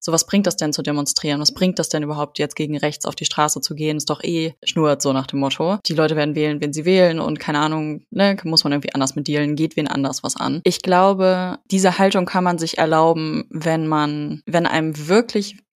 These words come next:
total egal ist, wie das Land, in dem man selber lebt, ähm, sich entwickelt, wie da miteinander umgegangen wird, wie sich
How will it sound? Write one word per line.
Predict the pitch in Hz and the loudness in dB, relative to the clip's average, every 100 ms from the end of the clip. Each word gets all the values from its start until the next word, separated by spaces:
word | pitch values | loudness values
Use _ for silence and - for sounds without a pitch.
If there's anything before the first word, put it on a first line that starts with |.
| _ | _
total | - - 175 170 - | -8 -2 2 2 2
egal | 147 156 180 208 | -2 2 4 2
ist, | 190 196 196 - - - _ | 0 -2 0 -2 -4 -10 _
wie | 165 160 185 196 196 | -14 -4 0 2 2
das | 165 160 | 0 0
Land, | 160 165 175 | 2 0 0
in | 151 | -2
dem | 160 151 | -2 -2
man | 151 | -2
selber | 151 147 143 | 0 0 0
lebt, | 151 151 - - _ _ _ _ _ | -2 -2 -4 -8 _ _ _ _ _
ähm, | 160 147 147 147 | -6 -4 -4 -4
sich | 147 151 | -4 -4
entwickelt, | 160 170 175 151 135 | -4 -4 -2 -2 -2
wie | 160 | -2
da | 151 | -2
miteinander | 147 143 147 151 | -2 -2 -2 0
umgegangen | 180 160 156 156 165 | 0 0 0 0 0
wird, | 147 143 - | 0 0 -2
wie | - 147 165 165 151 | -8 -6 -4 -4 -2
sich | 156 151 - | 0 0 -4